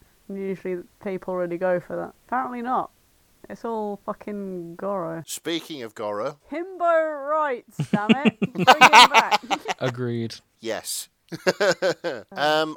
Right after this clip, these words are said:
Speaker 2: I think I may have found the one that I'm reading.
Speaker 3: Oh, yeah.
Speaker 2: Uh,
Speaker 1: Oh, yeah.
Speaker 2: this is called Number One Victory Royale.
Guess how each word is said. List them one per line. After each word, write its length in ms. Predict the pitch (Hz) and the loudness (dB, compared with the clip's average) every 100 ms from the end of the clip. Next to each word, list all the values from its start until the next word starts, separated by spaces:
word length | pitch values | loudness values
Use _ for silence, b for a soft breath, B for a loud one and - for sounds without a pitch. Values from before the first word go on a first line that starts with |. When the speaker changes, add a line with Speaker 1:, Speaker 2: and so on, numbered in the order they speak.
| - | -6
Speaker 2:
I 160 | 131 | -6
think 300 | 143 180 170 | -4 -8 -8
I 100 | 175 | -8
may 160 | 160 156 | -6 -6
have 100 | 151 | -6
found 260 | - 143 139 | -6 -8 -6
the 60 | |
one 220 | 127 135 127 | -6 -6 -6
that 60 | |
I'm 220 | 107 113 | -10 -10
reading. 380 | 113 117 98 90 - | -10 -10 -10 -12 -8
Speaker 3:
Oh, 120 | 156 | -6
yeah. 120 | 131 | -6
Speaker 2:
Uh, 80 | 156 _ _ - | -8 _ _ -10
Speaker 1:
Oh, 180 | 117 117 | -6 -6
yeah. 60 | 110 | -6
Speaker 2:
this 220 | 135 156 | -8 -10
is 100 | - | -8
called 240 | 143 135 | -6 -6
Number 280 | 127 139 143 | -8 -14 -12
One 280 | 131 123 117 | -10 -10 -12
Victory 380 | 135 - 123 113 | -16 -16 -14 -10
Royale. 440 | 101 95 101 | -10 -8 -8